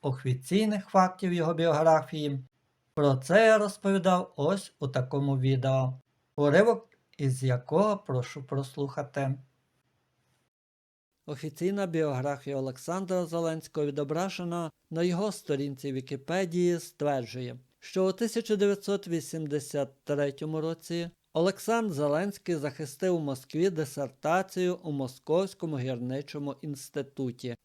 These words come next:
На той час Володимиру Зеленському вже виповнилося п'ять років, поза як народився він, як відомо, двадцять п'ятого січня тисяча дев'ятсот сімдесят восьмого року.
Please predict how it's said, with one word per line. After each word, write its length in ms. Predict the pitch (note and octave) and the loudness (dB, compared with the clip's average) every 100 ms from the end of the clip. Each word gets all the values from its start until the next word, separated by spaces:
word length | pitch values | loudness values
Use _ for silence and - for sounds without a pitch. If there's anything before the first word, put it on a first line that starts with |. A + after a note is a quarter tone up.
| _ - | _ -6
На 220 | C#3 C3+ | -2 -2
той 280 | C3 E3+ G3+ | -2 -2 0
час 400 | G#3 G#3 G3+ - | -2 -4 -4 -2
Володимиру 540 | F#3 F#3 F#3 F#3 F3+ | 0 0 0 0 -2
Зеленському 760 | E3+ E3+ D#3+ E3+ F3 - E3+ E3 | -2 0 2 0 -6 -8 -6 -4
вже 200 | B2+ C3 | -4 -2
виповнилося 1080 | C3+ C#3 D#3+ D#3+ E3+ F3 F3+ - F3+ F3+ F3 - | 0 -2 -4 -4 -4 -4 -6 -2 0 0 -2 -4
п'ять 340 | B2+ C3 B2+ | -2 -2 -4
років, 600 | C#3+ F3+ G3+ G3 C3+ B2+ - _ _ - | -4 -2 -2 -4 -4 -4 -8 _ _ -10
поза 240 | C#3 D3 | -6 -2
як 220 | C3+ C3 | -2 -2
народився 640 | C3+ C3 B2 D3+ G3 - | -4 -2 0 0 -2 -4
він, 180 | F#3 F#3 | -4 -2
як 220 | F#3 F3 | -2 -4
відомо, 400 | E3+ E3+ E3 E3 | -4 -2 0 -2
двадцять 480 | D3 C3 B2+ C3 - | -2 -2 -2 -8 -12
п'ятого 520 | - D3+ F#3+ G3 F3+ | -2 2 2 2 -4
січня 520 | F3+ - E3+ - E3 D#3 | -4 -4 -6 -4 -6 -4
тисяча 440 | D#3 C3+ D#3+ D#3+ | -6 -8 -8 -6
дев'ятсот 560 | C#3+ C#3 C3 D3+ C#3+ - | -2 -2 -2 -6 -6 -6
сімдесят 600 | D#3 D3+ C#3+ C#3+ D3 C3+ | -6 -6 -6 -8 -8 -4
восьмого 640 | C#3 D#3+ - D#3+ D3+ D#3 | -2 -2 -2 -6 -2 0
року. 480 | E3+ C3+ - A2+ | 0 -2 -4 -12